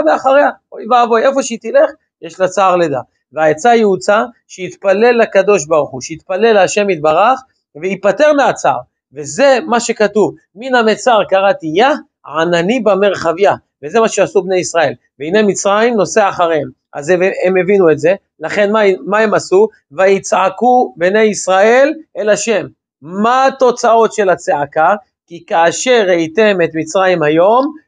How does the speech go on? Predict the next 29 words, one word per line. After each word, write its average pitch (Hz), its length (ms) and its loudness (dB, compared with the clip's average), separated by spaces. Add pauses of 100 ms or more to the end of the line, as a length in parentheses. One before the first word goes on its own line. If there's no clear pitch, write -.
לא 190 220 -2
תוסיפו - 560 -2
לראותם 196 600 2
עוד 202 200 2
עד 185 140 2
עולם." 147 220 0 (320)
ולכן 151 320 -2
מה 214 100 -2
כתוב? 170 380 -2
כתוב, 180 360 -4
"פרעה 190 420 2 (140)
הקריב." 202 420 -2 (460)
מה 180 200 -4
זה 233 160 0
פרעה 196 420 2
הקריב? 160 380 -2 (360)
הקריב 190 380 -2
מלשון 233 580 2 (180)
קירב. 233 380 0 (340)
פרעה 208 580 2
קירב 202 420 0
את 160 120 -4
עם 196 220 -2
ישראל 214 580 2 (320)
לאביהם 151 440 -6
שבשמיים. 202 720 -6
זה 170 120 -8 (100)
פרעה 233 240 2
הקריב. 170 300 -4